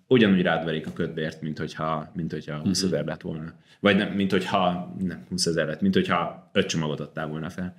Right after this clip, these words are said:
Speaker 2: Mhm.
Speaker 1: Szóval ez a legtöbb, ö, szolgáltatónál, én azt gondolom, hogy úgy van, meg a saját tapasztalatommal úgy van, hogy emberi
Speaker 2: Mhm.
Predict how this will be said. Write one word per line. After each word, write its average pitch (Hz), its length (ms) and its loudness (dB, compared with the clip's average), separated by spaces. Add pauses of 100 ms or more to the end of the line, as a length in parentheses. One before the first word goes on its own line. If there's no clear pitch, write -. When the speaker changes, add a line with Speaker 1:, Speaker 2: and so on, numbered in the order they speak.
Speaker 2:
Mhm. 104 220 2 (400)
Speaker 1:
Szóval 101 420 4
ez 101 300 0
a 107 60 2
legtöbb, 90 420 0
ö, 87 120 -2 (280)
szolgáltatónál, 110 1080 -2
én 90 120 0
azt 90 160 0
gondolom, 87 380 0
hogy 85 160 -4
úgy 82 220 -2
van, 82 160 -2
meg 78 180 -4
a 73 40 -6
saját 82 200 -2
tapasztalatommal 80 680 -6
úgy 87 160 0
van, 82 100 -2
hogy 76 220 -8 (160)
emberi 80 420 0
Speaker 2:
Mhm. 78 80 -6